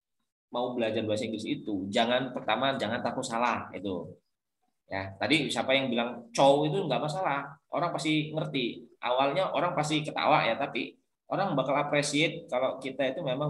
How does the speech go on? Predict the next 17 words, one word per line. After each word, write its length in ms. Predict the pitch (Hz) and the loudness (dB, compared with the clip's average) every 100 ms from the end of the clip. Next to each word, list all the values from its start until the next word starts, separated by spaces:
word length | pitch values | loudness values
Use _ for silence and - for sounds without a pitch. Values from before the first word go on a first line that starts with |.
| 123 | -2
benar-benar 320 | 117 123 147 | -2 -2 -4
berani 400 | 110 101 104 226 | -2 -2 -2 -4
ngomong 240 | 98 143 | -2 -2
bahasa 160 | - 92 | -2 -6
Inggris. 400 | 95 87 - - | -8 -10 -12 -6
Itu 80 | 131 | -2
yang 160 | 107 | -2
pertama. 400 | 98 95 87 82 - _ _ _ _ - _ _ - | -2 -4 -4 -8 -16 _ _ _ _ -20 _ _ -4
Jadi 180 | 117 156 | 4 6
modal 320 | 156 147 139 | 8 8 6
yang 140 | 139 - | 6 2
pertama 320 | 139 143 139 | 0 0 0
itu 80 | 170 | 2
pede 400 | 151 139 151 123 | 2 6 6 6
ya 80 | 107 | 4
kalau 160 | 110 107 | 0 -2
belajar 320 | 104 101 | -2 0